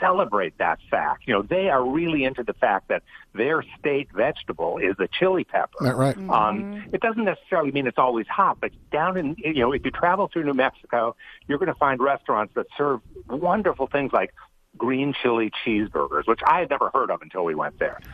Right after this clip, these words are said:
Speaker 1: But it's basically a cheeseburger with a lot of chopped green chili added to it. And the combination of the creamy cheese and spicy chili and beefy burger is really
Speaker 2: Oh, I'd be,
Speaker 3: Oh my
Speaker 2: I'd
Speaker 3: gosh,
Speaker 2: be all over that.
Speaker 3: Robert, that is
Speaker 2: Yeah, that is
Speaker 3: right up
Speaker 2: almo-,
Speaker 3: your alley.
Speaker 2: well, you know, as, as I'm hearing you say that, I mean, you know, I'm gonna exclude the New York City area where we live,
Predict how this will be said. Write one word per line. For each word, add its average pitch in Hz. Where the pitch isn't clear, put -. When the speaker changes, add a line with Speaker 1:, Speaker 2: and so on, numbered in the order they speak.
Speaker 1:
But 139
it's 127
basically 160
a 104
cheeseburger 120
with 123
a 107
lot 127
of -
chopped -
green 113
chili 135
added 113
to 98
it. 90
And 90
the 92
combination 139
of 104
the -
creamy 160
cheese 139
and 95
spicy 139
chili 135
and 90
beefy 151
burger 117
is 113
really 107
Speaker 2:
Oh, 143
I'd 151
be, -
Speaker 3:
Oh -
my 151
Speaker 2:
I'd 151
Speaker 3:
gosh, -
Speaker 2:
be -
all 135
over 127
that. 120
Speaker 3:
Robert, 208
that 214
is 190
Speaker 2:
Yeah, 127
that 135
is -
Speaker 3:
right 214
up 214
Speaker 2:
almo-, -
Speaker 3:
your 202
alley. 214
Speaker 2:
well, 240
you 240
know, 214
as, 196
as 185
I'm 185
hearing 247
you 156
say 190
that, 160
I 151
mean, 160
you 180
know, 156
I'm 170
gonna 226
exclude 208
the 175
New 170
York 170
City 220
area 139
where 139
we 151
live, 139